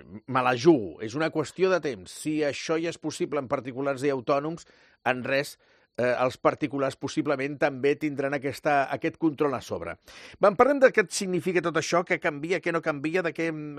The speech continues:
hem de mirar, què no hem de mirar, si hem de guardar tíquets, si no hem de guardar tíquets, perquè hi ha molts autònoms que tenen el particular i el telèfon professional és el mateix. Llavors, a partir d'aquí, què passa? Com ho justifiques una cosa, com justifiques l'altra? Bé, que s'obren unes quantes coses, eh?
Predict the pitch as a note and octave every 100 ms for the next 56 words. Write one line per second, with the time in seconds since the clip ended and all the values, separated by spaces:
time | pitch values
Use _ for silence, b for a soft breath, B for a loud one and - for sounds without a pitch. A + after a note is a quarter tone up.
0 | D3 D3 D#3 D#3 D#3 D3+ C#3 D3+ F3 E3+
1 | E3 D#3+ D#3 C#3+ D#3+ E3+ E3+ E3+ D#3+ D#3
2 | C#3 E3+ F3+ G3+ F#3 D#3+ E3 E3+ D#3 D#3+
3 | C#3+ - F3 G3+ - E3 D3+ D#3 D#3+ F3
4 | F#3 E3+ E3+ F3 G3+ G3 D#3+ B B F3
5 | E3+ D#3+ D#3 E3 - E3 D#3+ F3+ A#2 -
6 | b b - D#3 D3+ D#3+ E3 F#3+ F#3 F3
7 | F#3 F3+ G#3 G#3+ D#3+ D3 G3+ A#2+ - B
8 | C3+ F3+ F3 E3 A3+ A#3 F3+ A#3 A#3 E3
9 | - - A2 F3 G3 G3+ G3 - F#3+ F#3+
10 | F#3+ E3+ F3+ F3 G3+ G3+ G3 F3 E3+ -
11 | F3 E3+ E3 C#3+ B2 G#2+ G#2 - B B
12 | B B B B B B F#3 F3+ A3+ A#3+
13 | A3+ G3 - E3 D#3 - A2+ A2 D3+